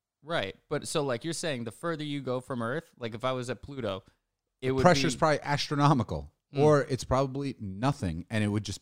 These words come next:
Speaker 2: pull you into pieces.
Speaker 1: Ooh, cool. Yeah, see, that kinda makes more sense.
Speaker 2: You know what I
Speaker 1: Like,
Speaker 2: mean?
Speaker 1: I feel like that would be the, ooh, let's get an astrophysicist on here.
Speaker 2: I, yeah, I, I just don't, like, the thing is, is, like, with the ocean, like, I can,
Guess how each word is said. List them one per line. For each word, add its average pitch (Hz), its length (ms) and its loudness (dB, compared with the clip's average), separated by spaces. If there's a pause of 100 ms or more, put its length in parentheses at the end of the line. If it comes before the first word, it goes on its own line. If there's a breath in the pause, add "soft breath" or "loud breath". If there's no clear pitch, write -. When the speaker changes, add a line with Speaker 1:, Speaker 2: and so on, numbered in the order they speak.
(140)
Speaker 2:
pull 147 320 2
you 92 200 4
into 87 180 0
pieces. - 480 -2 (440)
Speaker 1:
Ooh, 107 360 -4 (100)
cool. 110 540 -18
Yeah, 120 260 0
see, 123 340 -6 (140)
that 139 160 -2
kinda 127 180 -2
makes 113 260 -6
more 104 140 -4
sense. 95 520 -10
Speaker 2:
You 110 140 -2
know 110 100 6
what 110 100 6
I 107 60 4
Speaker 1:
Like, 110 200 4
Speaker 2:
mean? 185 100 -2
Speaker 1:
I 127 60 -2
feel 160 220 -2
like 120 220 -4
that 120 220 -2
would 117 120 -8
be 113 140 -6
the, 107 260 -8 (320)
ooh, 110 300 -20
let's 113 160 -16
get 117 100 -8
an 95 80 -8
astrophysicist 101 960 -10
on 98 180 -12
here. 120 240 -12 (760)
Speaker 2:
I, 143 240 6
yeah, 92 340 4 (220)
I, 120 160 0 (100)
I 147 160 6
just 156 220 -2
don't, 165 240 0
like, 165 240 4 (160)
the 151 160 -2
thing 208 240 4
is, 170 160 2
is, 135 100 0
like, 110 220 2
with 147 220 8
the 127 160 6
ocean, 127 280 4
like, 101 200 4 (140)
I 143 140 2
can, 165 300 -4